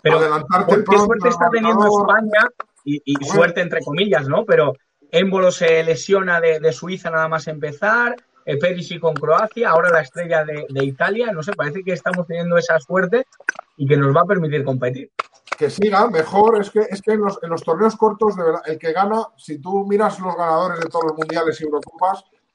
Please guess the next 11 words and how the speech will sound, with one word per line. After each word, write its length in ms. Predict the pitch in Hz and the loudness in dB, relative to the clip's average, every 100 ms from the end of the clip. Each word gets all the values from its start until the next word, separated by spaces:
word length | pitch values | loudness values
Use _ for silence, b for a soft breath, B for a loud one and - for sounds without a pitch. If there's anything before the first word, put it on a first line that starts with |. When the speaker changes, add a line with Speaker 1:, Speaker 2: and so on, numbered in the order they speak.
| _ | _
Speaker 2:
si 180 | - | -6
echas 240 | 151 165 175 | -4 -2 -2
atrás 360 | 185 196 190 | 0 0 0
su, 120 | - 180 175 | -2 -4 -4
su 420 | 139 165 165 160 156 139 - - - | -6 -4 -2 -2 -6 -16 -18 -14 -2
camino 400 | 156 196 226 190 | 2 4 4 4
en 120 | 170 | 0
el 60 | 170 | 0
torneo, 460 | 165 170 208 220 - _ _ - - _ | 0 2 2 2 -2 _ _ -20 -20 _
tuvieron 360 | - 160 226 196 | -6 4 4 4
suerte. 520 | 185 220 - 151 - | 2 2 2 -4 -4